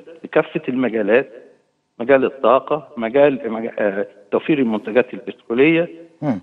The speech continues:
Speaker 1: آه، مجال، آه، آه، تحسين جودة الطاقة،
Speaker 2: مم.
Speaker 1: مجالات رفع كفاءة الطاقة،
Speaker 2: مم.
Speaker 1: كفاءة الاستخدام للطاقة،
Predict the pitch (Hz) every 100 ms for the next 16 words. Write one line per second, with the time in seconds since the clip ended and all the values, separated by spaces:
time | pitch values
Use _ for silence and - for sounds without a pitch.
0 | - 131 113 123 135 147 135 123 117 110
1 | - 110 107 104 98 - 127 117 - -
2 | 131 123 127 131 131 - - 147 165 160
3 | - - _ _ - 139 117 113 127 135
4 | - - - 131 - 123 156 - - 95
5 | 123 127 123 - - 127 - 113 - _
6 | _ _ - 107 90 120 - 127 123 104
7 | 110 - - 123 107 92 - 139 -